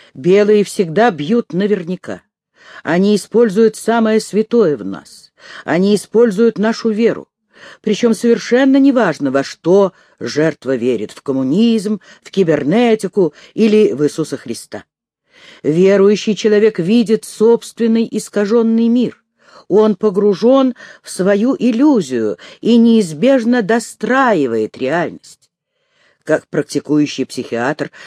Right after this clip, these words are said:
могу сообщить, это совсем нетрудно. Удар наносится в самое нежное, в самое незащищенное место, а сила удара по сознанию находится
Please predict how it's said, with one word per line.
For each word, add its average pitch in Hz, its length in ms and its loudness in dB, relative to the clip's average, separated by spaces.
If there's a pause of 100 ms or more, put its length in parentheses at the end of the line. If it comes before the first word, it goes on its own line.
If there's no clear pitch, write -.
(140)
могу 151 320 0
сообщить, 151 520 -2
это - 200 -10
совсем 165 480 -6
нетрудно. 202 560 -4 (480)
Удар 196 580 2
наносится 127 640 -2
в - 60 -18
самое 214 520 -4
нежное, 165 600 -6
в - 60 -20
самое 190 420 -2 (360)
незащищенное 180 1400 -2
место, 113 500 -6 (280)
а 170 200 -2
сила 202 520 0
удара 170 480 0
по 139 120 -6
сознанию 151 760 -2
находится 190 680 -2